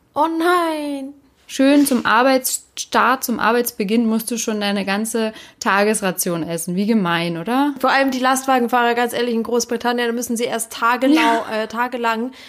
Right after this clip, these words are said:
Speaker 1: im kilometerlängsten Stau der Weltgeschichte
Speaker 2: Ja.
Speaker 1: stehen, als, äh, das
Speaker 2: Zu
Speaker 1: losging mit der
Speaker 2: Weihnachten.
Speaker 1: Mutation. Und genau, zu Weihnachten kommen nicht rechtzeitig nach Hause. Und jetzt wird ihnen auch noch das Wurstbrot weggenommen.
Speaker 2: Also wa-, was kommt da als nächstes, ganz ehrlich?
Speaker 1: Also da-, das, äh,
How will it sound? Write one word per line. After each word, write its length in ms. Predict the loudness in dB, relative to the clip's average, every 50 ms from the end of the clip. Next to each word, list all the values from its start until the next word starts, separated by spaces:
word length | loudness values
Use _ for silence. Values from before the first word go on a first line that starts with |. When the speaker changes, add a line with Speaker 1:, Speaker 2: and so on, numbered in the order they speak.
| -20 -8 -2
Speaker 1:
im 280 | 0 0 0 0 -6 -8
kilometerlängsten 1800 | -4 -2 0 0 2 0 0 0 -2 -2 -2 -2 -2 0 0 2 4 4 4 2 2 0 -2 -2 -2 -2 -2 -2 -2 -4 -6 -6 -4 -2 -2
Stau 580 | -2 -2 -6 -8 -8 -4 0 2 2 4 2 2
der 240 | 0 0 -4 -2 -2
Weltgeschichte 760 | -2 -2 -2 -4 -8 -10 -10 -8 -8 -8 -8 -8 -8 -4 -2
Speaker 2:
Ja. 100 | -2 -2
Speaker 1:
stehen, 460 | -2 -4 -6 -8 -8 -6 -6 -6 -6
als, 320 | -6 -6 -6 -8 -8 -8 -6
äh, 200 | -6 -4 -4 -4
das 180 | -6 -8 -8
Speaker 2:
Zu 60 | -6 -8
Speaker 1:
losging 220 | -6 -2 2 2
mit 100 | 4 4
der 60 | 4
Speaker 2:
Weihnachten. 360 | 4 4 4 4 4 2 0 -2
Speaker 1:
Mutation. 760 | -2 0 0 0 0 -2 -2 -2 2 2 4 2 2 0 -2
Und 260 | -4 -6 -8 -8 -6
genau, 280 | -4 -2 -2 -2 -2 -2
zu 140 | -4 -4
Weihnachten 520 | -2 -2 -2 -2 -2 -4 -8 -8 -10 -10 -8
kommen 160 | -6 -6 -8
nicht 160 | -8 -12 -10
rechtzeitig 400 | -10 -10 -8 -6 -8 -8 -8 -8
nach 140 | -10 -6 -2
Hause. 300 | 0 2 2 2 2 -2 -4 -6 -18 -20 -10 -4
Und 140 | -2 0 0
jetzt 180 | 0 -2 -2
wird 120 | -4 -6 -4
ihnen 100 | -2 0
auch 100 | 2 2
noch 140 | 4 4 4
das 220 | 2 2 0 2
Wurstbrot 440 | 2 2 2 2 -2 -8 -8 -8 -6
weggenommen. 480 | -8 -10 -8 -8 -10 -8 -8 -10 -6 0
Speaker 2:
Also 200 | 2 4 4 6
wa-, 140 | 4 4 4
was 240 | 4 2 2 2 2
kommt 200 | 2 2 4 4
da 100 | 4 4
als 180 | 2 2 0
nächstes, 420 | -2 -2 -2 -2 -2 -6 -6 -4 -2
ganz 220 | 0 0 0 0
ehrlich? 420 | 0 0 0 0 0 -2 -4 -6 -10 _ _ _
Speaker 1:
Also 180 | -2 -2 -2 -2
da-, 100 | -4 -4
das, 320 | -2 0 -2 -2 -2 -4
äh, 60 | -10